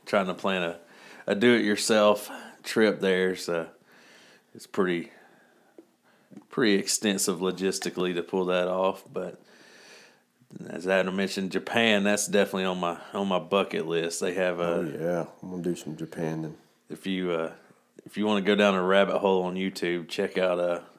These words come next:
Speaker 1: Iwana, I W A N A Fishing.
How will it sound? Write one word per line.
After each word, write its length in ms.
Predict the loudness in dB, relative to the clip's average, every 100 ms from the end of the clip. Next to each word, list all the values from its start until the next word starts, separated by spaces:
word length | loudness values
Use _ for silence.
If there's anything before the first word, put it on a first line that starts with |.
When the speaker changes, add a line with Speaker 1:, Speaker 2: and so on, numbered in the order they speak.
| _
Speaker 1:
Iwana, 680 | 0 0 2 0 -2 -4 -6 -4
I 400 | -2 -2 -6 -10 -16 _ _ -20 _ -4
W 280 | -2 0 -2
A 260 | -2 -2
N 100 | -4
A 380 | -4 -4 -4 -8 -16
Fishing. 480 | -4 -2 -2 -6